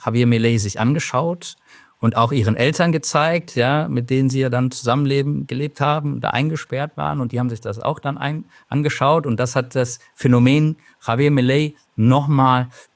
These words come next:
unheimlich gepusht. Ja, und die Jugend ist natürlich auch besonders aktiv in den sozialen Medien.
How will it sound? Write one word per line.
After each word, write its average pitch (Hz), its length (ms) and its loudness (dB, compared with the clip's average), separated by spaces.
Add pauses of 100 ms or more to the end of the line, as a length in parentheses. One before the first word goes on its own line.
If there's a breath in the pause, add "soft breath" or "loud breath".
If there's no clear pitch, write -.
(240 loud breath)
unheimlich 135 840 4 (340 soft breath)
gepusht. - 680 -4 (500)
Ja, 110 320 -8 (180 soft breath)
und 120 260 2
die 110 160 2
Jugend 165 380 2
ist - 160 -6
natürlich 151 300 -2
auch 127 80 -4
besonders 143 400 -2
aktiv 131 380 -6
in 143 40 -2
den 123 100 2
sozialen 127 460 -2
Medien. 135 380 -2